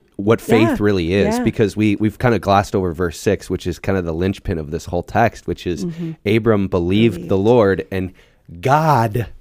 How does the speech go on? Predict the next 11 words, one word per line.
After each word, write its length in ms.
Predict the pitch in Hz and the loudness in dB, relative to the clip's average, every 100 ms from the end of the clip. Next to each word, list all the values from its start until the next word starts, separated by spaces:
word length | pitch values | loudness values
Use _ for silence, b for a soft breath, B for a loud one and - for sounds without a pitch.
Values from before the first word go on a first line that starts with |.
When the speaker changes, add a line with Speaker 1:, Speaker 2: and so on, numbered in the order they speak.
| _ _ _ | _ _ _
Speaker 1:
credited 420 | - 127 127 127 | 0 2 4 4
it 220 | 117 117 - | 4 2 0
to 160 | 127 | 0
him 200 | 120 117 | 0 0
as 160 | 107 104 | 0 2
righteousness. 560 | 110 147 202 - 90 - b | 2 2 -2 -2 -6 -6 b
So 160 | - 110 | -2 2
why 260 | 104 123 | 4 2
Sarah 500 | 120 135 131 120 104 - b b b | 2 0 2 2 0 -4 b b b
in 220 | - 110 107 | -4 -2 0
that 280 | 98 - | -2 -4